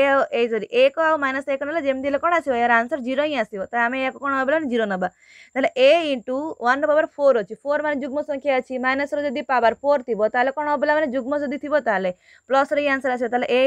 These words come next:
ଏହା ଏ ଆସିବ। ଯଦି ଅଯୁଗ୍ମ ଥିବ, ତାହେଲେ କ'ଣ ଆସିବ ପିଲାମାନେ? ମାଇନସ୍‌ର ଆସିବ। ତାହେଲେ ଏହା କ'ଣ ଆସିବ? ମାଇନସ୍ ବି ଆସିବ। ଯୁଗ୍ମ ଥିବ, ତାହେଲେ କ'ଣ ଆସିବ? ସି ହିଁ ଆସିବ। ଏଥିରେ ଅଯୁଗ୍ମ ଅଛି ବା ଏକ ଅଛି, ଏ, ଡି into ଏକ ତ ମାଇନସ୍ ହବ, ପ୍ଲସ୍ ମାଇନସ୍ କ'ଣ ହବ? ମାଇନସ୍ ଡି ହେଇଯିବ।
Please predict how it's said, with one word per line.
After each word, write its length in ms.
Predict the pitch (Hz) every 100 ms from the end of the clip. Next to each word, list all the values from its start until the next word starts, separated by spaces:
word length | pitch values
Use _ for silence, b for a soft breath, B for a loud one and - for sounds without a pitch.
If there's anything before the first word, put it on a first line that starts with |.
| 254
ଏହା 220 | - 247 247
ଏ 120 | 247 269
ଆସିବ। 220 | 254 247
ଯଦି 200 | 240 262 269
ଅଯୁଗ୍ମ 300 | 262 311 320
ଥିବ, 180 | 311 311
ତାହେଲେ 240 | 311 302
କ'ଣ 120 | 302 302
ଆସିବ 180 | 302
ପିଲାମାନେ? 240 | 311 330 330
ମାଇନସ୍‌ର 320 | 254 226 220
ଆସିବ। 160 | 196 202
ତାହେଲେ 180 | 247
ଏହା 120 | 262 269
କ'ଣ 140 | 285
ଆସିବ? 180 | 285 302
ମାଇନସ୍ 280 | 240 220 196
ବି 120 | 196
ଆସିବ। 240 | 190 202 190 b b b
ଯୁଗ୍ମ 220 | 214 262 294
ଥିବ, 160 | 294 302
ତାହେଲେ 240 | 294 262
କ'ଣ 140 | 262 277
ଆସିବ? 200 | 277 294
ସି 180 | 302 247
ହିଁ 160 | 220 226
ଆସିବ। 260 | 214 208 208 214 b b
ଏଥିରେ 260 | 233 240 277
ଅଯୁଗ୍ମ 300 | 254 294 294
ଅଛି 200 | 277 285
ବା 140 | 277 262 -
ଏକ 200 | 277 294
ଅଛି, 240 | 277 - 262 _
ଏ, 120 | 226 226
ଡି 160 | 202 277
into 200 | 294 277 285
ଏକ 120 | 285
ତ 120 | 320 262
ମାଇନସ୍ 320 | 214 240 269
ହବ, 140 | 302 320 254
ପ୍ଲସ୍ 240 | - 233 247
ମାଇନସ୍ 200 | 262 269
କ'ଣ 140 | 302
ହବ? 120 | 277 226
ମାଇନସ୍ 280 | 240 269
ଡି 100 | 240 277
ହେଇଯିବ। 300 | 262 233